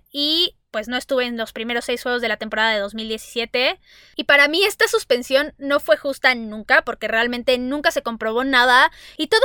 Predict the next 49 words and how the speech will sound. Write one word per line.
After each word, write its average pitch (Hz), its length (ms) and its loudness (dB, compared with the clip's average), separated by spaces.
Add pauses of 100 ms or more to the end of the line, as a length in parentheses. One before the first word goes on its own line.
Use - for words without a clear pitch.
fue 523 120 6
de 508 120 6
forma 440 400 -4
muy 370 240 -2
dirigida 269 520 2
por 226 200 -4
la 214 180 -2
N 247 280 -6
F 233 320 -4
L 247 140 -2
o 233 40 -8
no 233 120 -10
sé 269 140 -8
por 220 220 -16
quién, 240 320 -4 (280)
a 240 100 0
que 254 120 -2
sí 294 140 -6
que 320 100 2
era 302 380 6
alguien 269 360 0
terrible 330 760 0
y 294 80 -6
que 226 160 -4
la 220 140 -2
suspensión 262 720 -2
debía 254 280 2
ser 254 280 -2 (280)
completamente 262 680 -2
necesaria. 247 880 2
Y 302 420 -4 (240)
justo 403 300 0
es 440 80 -4
muy 415 180 -4
raro 294 400 2 (220)
porque 240 300 -4
fue 262 180 0
después 285 320 2
del 285 140 0
superaño 233 440 -6
de 247 100 -4
novato 214 280 -6
que 233 100 -8
había 226 200 -2
tenido. 233 520 -2 (420)
Pero 285 180 4
bueno, 359 180 2
al 359 60 2
final 381 220 0